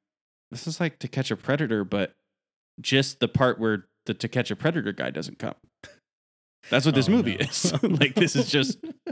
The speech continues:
Speaker 2: <laughs>
Speaker 1: child abuse. <laughs>
Speaker 2: But it was a different time, Spencer. It was a different time.
Speaker 1: Well, that was a thing that I was trying to consider as well. Now, in the
Speaker 2: Oh,
Speaker 1: seventies
Speaker 2: God.
Speaker 1: was, was, wa-,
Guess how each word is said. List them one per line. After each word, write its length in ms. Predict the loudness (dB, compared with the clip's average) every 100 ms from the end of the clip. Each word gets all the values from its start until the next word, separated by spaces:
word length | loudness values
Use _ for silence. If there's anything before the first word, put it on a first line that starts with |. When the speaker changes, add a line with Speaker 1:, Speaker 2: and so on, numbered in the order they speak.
| -12
Speaker 2:
<laughs> 440 | -14 -12 -10 -10 2
Speaker 1:
child 220 | 4 6
abuse. 720 | 2 0 0 0 0 -2 -6 -8
<laughs> 40 | -8 -12 -14 -12 -16 -18 0
Speaker 2:
But 160 | 6 10
it 60 | 12
was 160 | 12
a 60 | 12
different 360 | 12 12 12 8
time, 600 | 10 12 12 12 12 10
Spencer. 580 | 4 0 0 0 0
It 40 | 0
was 120 | 0
a 40 |
different 340 | 2 2 2 -4
time. 560 | -6 -4 -2 -2 2
Speaker 1:
Well, 180 | 6 6
that 220 | 6 4 4
was 220 | 4 4
a 60 |
thing 260 | 4 6 6
that 120 | 6
I 120 | 6 6
was 220 | 4 2
trying 340 | 2 4 6
to 80 | 4
consider 500 | 2 2 4 6 6
as 200 | 6 4
well. 320 | 2 2 -2 -10 _ _ 2
Now, 320 | 4 6 4
in 160 | 4 4
the 40 |
Speaker 2:
Oh, 20 | 6
Speaker 1:
seventies 580 | 4 6 6 4 4
Speaker 2:
God. 80 | 4
Speaker 1:
was, 600 | 4 6 6 4 -2 -10 -16 -20 _ -10
was, 580 | 2 6 6 4 -2 -8 -10 -12 _ _ _ _ _ _ _
wa-, 220 | -4 -2